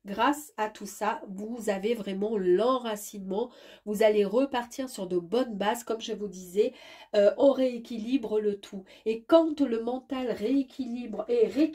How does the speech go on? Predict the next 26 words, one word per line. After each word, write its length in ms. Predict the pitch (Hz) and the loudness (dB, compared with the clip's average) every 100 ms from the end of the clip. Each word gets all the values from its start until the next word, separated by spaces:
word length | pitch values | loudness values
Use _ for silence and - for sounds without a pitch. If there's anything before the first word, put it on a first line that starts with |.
| - | -6
rééquilibré, 800 | - 277 330 302 294 240 220 226 | -4 0 2 2 0 -2 -2 -4
pardon, 320 | 269 196 202 | -4 -6 -6
excusez-moi, 640 | 208 - 247 220 202 220 254 - - - | -8 -10 -6 -2 0 -2 -6 -12 -14 2
ben, 100 | 226 233 | 2 2
en 80 | |
fait, 240 | 233 269 277 | -4 -4 -2
tout 120 | 277 | 0
le 120 | 240 | 2
reste 400 | 226 233 240 220 | 2 0 -2 -10
suit 380 | 220 - 233 233 | -10 -10 -10 -6
automatiquement, 920 | 220 226 233 214 208 - - 220 214 - | -6 -4 -4 -6 -8 -14 -6 -6 -6 -8
d'accord ? 400 | 196 - 214 - _ _ _ | -8 -4 -4 -6 _ _ _
Vous 60 | 208 | -14
pouvez 240 | 202 220 | -6 2
avoir 300 | 233 233 254 | 4 4 0
un 80 | 233 | -6
travail 340 | 226 233 240 233 | -6 -4 -4 -6
qui 180 | - | -12
vous 180 | 208 233 | -10 -10
plaît, 220 | - 262 | -6 -4
vous 120 | 254 214 | -4 -2
gagnez 280 | 202 202 | -2 -2
plein 220 | 202 233 233 | -4 -2 -2
de, 300 | 208 196 190 | -2 -2 -4
de 120 | 214 | -6
sous, 400 | 214 - 262 | -6 -2 0